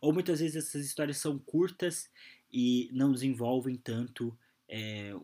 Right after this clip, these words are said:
o, o elemento do mistério. É claro que você tem bons exemplos, como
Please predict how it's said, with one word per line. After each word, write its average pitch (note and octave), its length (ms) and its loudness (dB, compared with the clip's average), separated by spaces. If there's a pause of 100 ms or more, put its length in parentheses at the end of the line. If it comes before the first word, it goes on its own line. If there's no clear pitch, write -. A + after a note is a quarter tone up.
o, A2 420 -8
o A2 60 -4
elemento A2 380 -4
do A2 100 -6
mistério. A#2+ 640 -4 (500)
É D3 80 -2
claro C#3+ 280 2
que - 80 -4
você B2+ 180 -2
tem A#2+ 160 -4
bons A#2+ 260 0
exemplos, C3+ 600 -2
como A2+ 560 -4